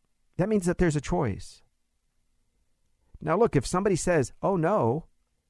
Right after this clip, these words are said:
Arif, if you pay me two thousand dollars a month, I will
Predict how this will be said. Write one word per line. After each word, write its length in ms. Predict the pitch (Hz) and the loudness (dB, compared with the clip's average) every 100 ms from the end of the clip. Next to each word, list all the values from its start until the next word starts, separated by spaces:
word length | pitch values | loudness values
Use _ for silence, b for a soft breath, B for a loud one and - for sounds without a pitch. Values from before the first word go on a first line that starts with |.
| - | -2
Arif, 280 | 156 165 135 | 4 4 2
if 160 | 113 | -4
you 80 | 160 | 0
pay 200 | 185 196 | 4 4
me 140 | 170 143 | 4 2
two 180 | 165 | 0
thousand 340 | 170 170 143 147 | 2 4 4 2
dollars 300 | 147 147 117 | 4 4 2
a 40 | |
month, 480 | 123 170 127 156 - - _ _ _ _ _ _ _ _ - | 2 4 2 0 -10 -20 _ _ _ _ _ _ _ _ 0
I 240 | 113 165 | 6 6
will 440 | 175 151 139 120 | 8 6 4 2